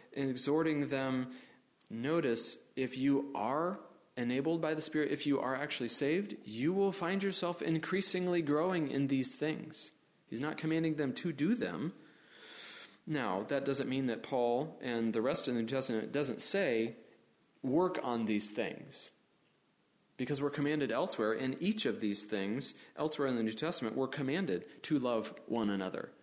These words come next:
to, to evidence a love for one another, joy, peace, patience. We could go through all of these and show where they're commanded elsewhere,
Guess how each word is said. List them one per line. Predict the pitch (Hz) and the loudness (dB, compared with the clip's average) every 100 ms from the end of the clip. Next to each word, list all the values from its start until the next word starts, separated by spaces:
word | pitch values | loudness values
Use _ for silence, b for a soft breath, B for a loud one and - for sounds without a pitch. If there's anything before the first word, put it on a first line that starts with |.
| B B B | B B B
to, | - 127 127 | -2 -2 0
to | 143 - | -4 -4
evidence | 143 160 156 127 101 - - B B B 131 | -4 0 2 0 0 -2 -2 B B B -2
a | |
love | 120 120 127 131 131 | 0 2 2 2 0
for | - - 127 | -6 -2 0
one | 120 | 2
another, | 104 | 0
joy, | 104 131 147 123 104 | 0 2 4 4 0
peace, | - 156 123 | 0 0 0
patience. | - 165 147 - | -2 -2 -2 0
We | 156 | 0
could | 160 | 2
go | 160 | 0
through | 160 156 | 0 0
all | 135 170 | 0 0
of | 131 | 2
these | 113 123 | 0 0
and | 123 | -4
show | - 139 | 0 2
where | 123 | 2
they're | 120 | 0
commanded | 120 143 151 113 - | -2 -2 0 0 0
elsewhere, | 156 156 104 101 | -2 -2 -2 -2